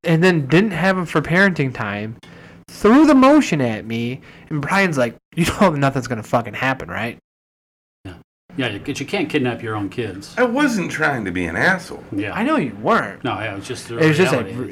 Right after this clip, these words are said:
Speaker 2: is, yeah.
Speaker 1: it sucks.
Speaker 2: Yeah,
Speaker 1: You hear it, and
Speaker 2: absolutely.
Speaker 1: it sucks.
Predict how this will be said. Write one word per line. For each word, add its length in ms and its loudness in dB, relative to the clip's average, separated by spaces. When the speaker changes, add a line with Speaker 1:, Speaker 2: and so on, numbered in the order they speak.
Speaker 2:
is, 180 -8
yeah. 180 -14
Speaker 1:
it 200 0
sucks. 880 4
Speaker 2:
Yeah, 120 2
Speaker 1:
You 60 4
hear 400 4
it, 240 4
and 180 2
Speaker 2:
absolutely. 60 4
Speaker 1:
it 180 -2
sucks. 1200 0